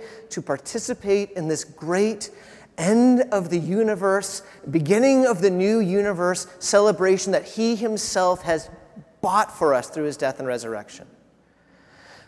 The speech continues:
But for us to be able to participate, we need to be ready. Specifically,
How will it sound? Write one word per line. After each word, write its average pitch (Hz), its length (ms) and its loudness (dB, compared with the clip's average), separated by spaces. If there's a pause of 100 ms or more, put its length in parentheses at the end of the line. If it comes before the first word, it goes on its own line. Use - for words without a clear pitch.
(140)
But 190 140 -2
for 151 260 0
us - 640 -2 (200)
to 190 100 -6
be 165 220 0
able 220 200 2
to 226 80 -8
participate, 170 840 -8 (560)
we 220 600 -2 (320)
need 175 600 -4 (680)
to - 120 -12
be 151 200 -4
ready. 139 580 -6
Specifically, 156 1040 -4